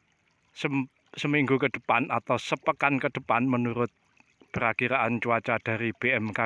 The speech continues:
G, eh, tidak akan turun hujan. Kecuali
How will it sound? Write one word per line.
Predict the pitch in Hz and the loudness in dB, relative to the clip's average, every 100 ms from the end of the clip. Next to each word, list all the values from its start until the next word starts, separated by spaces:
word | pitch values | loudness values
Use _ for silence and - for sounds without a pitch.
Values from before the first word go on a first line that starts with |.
| 110 | -2
G, | 117 120 135 147 - - - - _ - - - _ _ _ _ _ _ 120 | 0 2 2 -2 -14 -20 -20 -20 _ -20 -20 -20 _ _ _ _ _ _ -2
eh, | 117 120 117 - - | 0 0 -2 -4 -8
tidak | 123 135 120 | -2 0 0
akan | 120 117 117 117 113 - | 2 2 2 0 -2 -2
turun | 120 110 107 101 | -2 0 -2 -4
hujan. | - 120 92 85 - - - _ _ _ _ _ _ _ - | 0 2 0 -6 -20 -20 -20 _ _ _ _ _ _ _ -12
Kecuali | 127 127 120 123 139 147 151 | -4 2 4 4 4 4 4